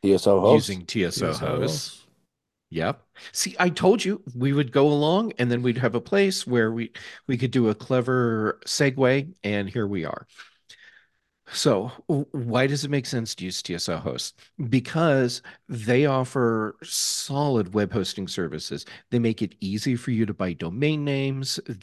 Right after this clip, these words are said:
Speaker 2: They, they have affordable prices, and, uh, and they have great customer service and support.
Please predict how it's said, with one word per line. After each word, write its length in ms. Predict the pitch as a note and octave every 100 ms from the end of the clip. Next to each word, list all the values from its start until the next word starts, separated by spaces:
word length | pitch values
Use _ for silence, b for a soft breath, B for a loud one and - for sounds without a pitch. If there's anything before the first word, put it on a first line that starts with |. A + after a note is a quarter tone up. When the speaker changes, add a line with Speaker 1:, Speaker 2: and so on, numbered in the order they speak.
| -
Speaker 2:
They, 340 | G2+ F#2 F2 -
they 300 | G#2 G2 E2+
have 160 | F#2+
affordable 500 | F2+ - A#2+ G#2+ G2
prices, 680 | - D3+ C3+ B2+ C#3+ B2+ B2 B B B B -
and, 640 | B2 A2 G#2 G2+ F#2 G2 G2+
uh, 180 | F#2 -
and 120 | A2+
they 60 | A2
have 300 | G#2 F2+ - A#2
great 260 | A#2+ A2
customer 440 | - G#2 - F2+ F#2
service 480 | - C#3+ B2+ B2+ B2
and 120 | G#2+
support. 440 | G2 - F2+ -